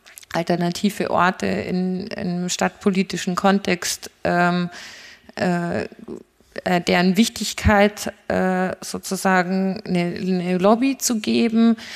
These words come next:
weil es einfach wirklich wie, wie eine Schneewa-, Schneelawine, äh, der, <laughs> des Neoliberalismus sozusagen, äh, diese,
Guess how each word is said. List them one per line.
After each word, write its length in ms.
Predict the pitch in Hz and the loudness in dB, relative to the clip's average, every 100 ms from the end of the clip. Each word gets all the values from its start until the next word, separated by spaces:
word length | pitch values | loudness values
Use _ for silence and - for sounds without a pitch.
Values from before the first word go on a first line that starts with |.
| - - | -14 -2
weil 560 | 175 180 185 185 180 - - - | 2 4 6 4 2 -6 -8 2
es 540 | - 180 - - - - | 4 4 0 -6 -8 -2
einfach 540 | 165 180 - 180 - | 0 0 0 -2 -2
wirklich 380 | 185 180 196 - | -4 -2 -4 -2
wie, 420 | 185 185 180 180 | 0 2 2 0
wie 160 | 180 - | -2 -2
eine 500 | 170 175 175 170 - - - - - | -2 0 -2 -4 -8 -14 -16 -18 -6
Schneewa-, 760 | - - 196 190 202 190 185 - | -4 2 4 6 6 2 -2 -4
Schneelawine, 1160 | - - 202 208 196 185 185 202 196 185 180 165 - _ | -2 4 6 8 6 4 4 6 6 6 2 -2 -8 _
äh, 500 | 170 175 170 170 151 - - - | 0 2 2 4 2 -2 -10 -2
der, 260 | 170 170 - | 0 0 -2
<laughs> 100 | - | -2
des 440 | 165 - 190 - | 2 6 6 6
Neoliberalismus 1400 | 196 202 208 202 196 190 185 185 185 202 - 170 185 - - - - | 6 8 8 6 4 4 4 4 4 2 0 0 0 -2 -10 -12 -6
sozusagen, 1040 | - 180 190 175 180 170 160 175 175 175 - _ | -4 -2 -2 0 2 2 2 -2 -2 -4 -10 _
äh, 500 | 170 175 170 170 - - - _ - | -4 -2 -2 -2 -6 -12 -20 _ 2
diese, 720 | 190 185 175 170 165 156 | 2 4 4 4 2 2